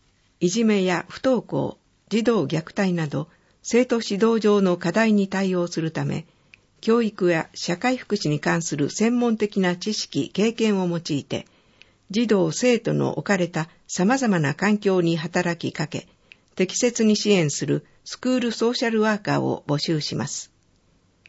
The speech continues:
勤務期間、令和八年四月一日水曜から令和九年三月五日金曜。勤務場所、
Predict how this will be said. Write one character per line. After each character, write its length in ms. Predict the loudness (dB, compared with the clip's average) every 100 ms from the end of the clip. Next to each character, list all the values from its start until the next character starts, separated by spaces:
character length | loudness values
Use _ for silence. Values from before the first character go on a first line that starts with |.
| _ _ _
勤 240 | 2 4
務 120 | 4
期 160 | 0 -2
間、 320 | -4 -4 -4 -10 _ _ _ _ _ _ _ _ 2
令 240 | 4 4
和 120 | 2
八 280 | -2 -4 0
年 280 | 2 0 -4
四 160 | -4 0
月 300 | -2 -2 -4
一 300 | 0 -2 0
日 380 | -2 -4 -6 -6
水 280 | -4 0 2
曜 220 | 2 2
か 120 | 0
ら 200 | -2 -4 -8 _ _ _ _ _
令 200 | 4 4
和 160 | 4 0
九 260 | 4 4
年 300 | 4 2 -2
三 320 | -4 -2 0 0
月 260 | -2 -2
五 220 | -2 -4
日 240 | -6 -8 -8
金 260 | -4 0 0
曜。 260 | -2 -6 -12 _ _ _ _ _ _ _ _
勤 220 | 2 6 6
務 140 | 6
場 120 | 2
所、 320 | -2 -4 -4